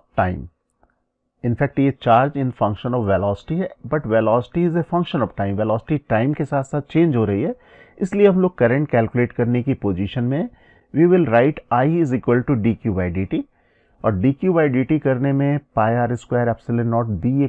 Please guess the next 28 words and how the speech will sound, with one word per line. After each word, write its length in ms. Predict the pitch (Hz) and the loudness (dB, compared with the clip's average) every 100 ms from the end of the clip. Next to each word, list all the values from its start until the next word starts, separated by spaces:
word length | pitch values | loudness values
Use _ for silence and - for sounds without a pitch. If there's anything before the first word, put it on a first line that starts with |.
| - | -2
कांस्टेंट 460 | 101 98 110 104 | -4 -4 -6 -4
टर्म 220 | 98 104 | -4 -4
है, 80 | 156 254 _ _ - - | -6 -10 _ _ -18 -4
तो 60 | |
ये 280 | 120 101 127 | -2 0 0
हो 180 | 135 120 | 0 -2
जाएगा 540 | 107 117 117 110 120 123 _ - 107 | 0 0 0 0 0 -2 _ -14 -6
D 120 | 107 117 - | -2 -4 -2
Q 120 | 147 113 | -2 0
by 100 | 107 | 0
D 100 | 98 104 | 0 -2
T 100 | 123 113 | -2 -2
is 100 | 98 | -4
equal 200 | 110 113 135 | -2 -2 -2
to 100 | 127 - | -6 -2
pi 120 | 107 123 131 - 110 | 0 0 -4 -6 -4
r 140 | 104 101 | -4 -4
square 360 | - - 123 107 | -8 -6 -4 -4
epsilon 300 | - - 120 | -6 -4 -2
naught 200 | 127 113 90 | -2 -4 -2
B 100 | 131 123 | 0 0
multiplied 480 | 95 110 95 95 92 | -2 -2 -4 -4 -2
by 80 | 147 269 _ _ _ _ - | -4 -6 _ _ _ _ -6
D 180 | 117 113 | -2 0
B 100 | 95 80 | -2 -4
by 100 | 80 | -10
D 100 | 71 67 | -12 -16
T। 100 | 104 | -18